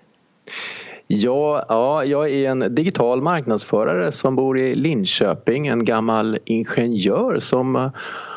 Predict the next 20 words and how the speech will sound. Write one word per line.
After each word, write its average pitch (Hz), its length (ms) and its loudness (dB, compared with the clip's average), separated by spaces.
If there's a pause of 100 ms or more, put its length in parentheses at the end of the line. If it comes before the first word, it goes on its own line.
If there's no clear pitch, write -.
(280)
kom 226 180 0
på 156 220 2
det 175 60 0
här 139 180 2
med 135 420 0
människor 131 920 0
och 120 240 0
kontakter 123 800 0
och 120 160 2
affärer. 127 680 0
Det 123 120 2
var 120 160 2
ju 107 80 2
någonting 104 380 0
som - 140 -2
var 95 100 2
riktigt - 420 -4
kul. - 420 0
Så - 140 2
jag 156 400 2